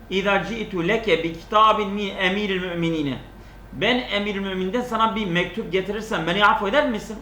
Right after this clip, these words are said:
"Kâle Zeyd, naam." "Evet." "Kâle racül fe ene âtike bi kitâbin minel azîzil hakîmi." "Ben Allah Teala aziz ve hakim olan Allah'tan sana bir kitap getireyim.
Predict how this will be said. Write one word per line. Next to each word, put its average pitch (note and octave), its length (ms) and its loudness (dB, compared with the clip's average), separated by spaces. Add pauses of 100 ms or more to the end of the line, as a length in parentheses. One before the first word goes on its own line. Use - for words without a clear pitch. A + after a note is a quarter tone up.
(120)
"Kâle G3+ 220 4
Zeyd, G#3 300 0
naam." E3+ 280 6 (260)
"Evet." F3 280 2 (1400)
"Kâle A#3 380 6
racül G#3+ 320 2 (1040)
fe E3 60 0
ene A3 500 2
âtike G#3+ 500 4
bi - 140 -4
kitâbin B3 460 2
minel G#3 440 0 (180)
azîzil G#3+ 480 2
hakîmi." E3 640 0 (1000)
"Ben C4 420 0 (380)
Allah F#3 320 4
Teala G#3+ 420 4
aziz F3 360 0
ve F#3+ 60 0
hakim F3+ 580 -4
olan G3+ 440 0
Allah'tan G3 680 2
sana A#3+ 340 0
bir A3+ 60 -2
kitap - 340 0
getireyim. E3+ 460 -4